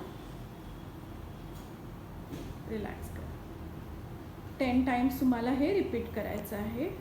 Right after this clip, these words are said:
थर्ड एक्सरसाइज आहे thoracic एक्सटेन्शन एक्सरसाइज.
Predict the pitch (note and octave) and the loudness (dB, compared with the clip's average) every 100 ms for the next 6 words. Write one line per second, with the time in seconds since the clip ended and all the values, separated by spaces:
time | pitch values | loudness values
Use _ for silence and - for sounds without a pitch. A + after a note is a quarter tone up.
0 | - - - - - - - D4 D#4 D#4+ | -8 -10 -10 -8 -8 -8 -6 -4 -4 -4
1 | - D4+ D4+ D4+ D4+ D4 D#4 D4+ D4 A#3 | -4 0 2 4 4 4 4 4 4 4
2 | A#3+ D#4 D4+ C4 - B3 B3 - C#4+ G3+ | 2 0 0 -2 0 0 2 6 6 4
3 | G#3+ G3+ G#3 A#3+ | -4 -4 -2 0